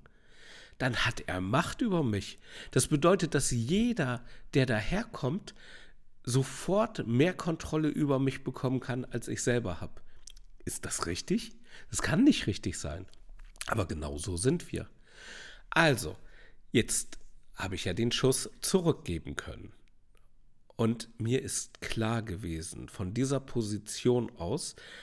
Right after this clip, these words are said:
habe ich die gesamte Macht über ihn. Weil ich könnte ihn jetzt schreiben, "Das geht dich gar nichts an, geh weg",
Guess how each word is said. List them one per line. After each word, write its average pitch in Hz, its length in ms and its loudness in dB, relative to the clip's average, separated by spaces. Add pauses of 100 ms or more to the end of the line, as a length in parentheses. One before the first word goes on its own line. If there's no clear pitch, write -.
(140)
habe 113 200 -2
ich - 160 -4
die 98 140 -8
gesamte 107 540 0
Macht 120 560 0
über 117 320 2 (160)
ihn. 175 400 2 (960)
Weil 107 440 4 (460)
ich - 160 -2
könnte 127 300 2
ihn 107 160 -2
jetzt 90 200 -2
schreiben, 110 720 2 (140)
"Das - 160 0
geht - 200 0
dich - 120 -6
gar 76 220 -2
nichts 110 240 -2
an, 208 340 0 (240)
geh 95 280 -2
weg", - 340 0